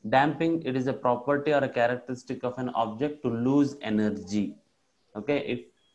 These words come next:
so what type of damping we have? Structural damping we have, viscous damping, dry friction. See, structural damping is nothing but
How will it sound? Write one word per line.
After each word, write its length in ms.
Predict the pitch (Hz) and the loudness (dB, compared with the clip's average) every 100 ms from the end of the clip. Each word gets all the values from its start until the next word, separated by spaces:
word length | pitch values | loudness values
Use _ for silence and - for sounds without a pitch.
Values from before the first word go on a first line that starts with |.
| _ _ _ _ - | _ _ _ _ -4
so 120 | 117 | 2
what 240 | 131 147 | 2 4
type 140 | 160 151 | 2 2
of 160 | 147 | 0
damping 380 | 131 127 143 139 | 0 -2 -2 -2
we 120 | 131 | -2
have? 220 | 131 131 | -4 -6
Structural 520 | - - 104 135 131 127 | -8 -12 -6 -4 -2 0
damping 420 | 127 123 131 127 | -2 -2 -4 -2
we 100 | 123 | -4
have, 180 | 127 123 | -4 -4
viscous 440 | 117 - 127 120 | -6 -4 -4 -2
damping, 420 | 123 123 131 131 | -4 -4 -4 -4
dry 180 | 104 107 | -2 -4
friction. 440 | - 117 - 98 - | -4 -10 -10 -10 -6
See, 200 | 147 135 | -4 -4
structural 540 | - 123 - 151 151 | -4 -8 -6 -4 -2
damping 400 | 147 143 143 147 | -2 -2 -2 -2
is 120 | 139 | -2
nothing 380 | 120 120 127 127 | -4 -6 -4 -4
but 180 | 147 | -4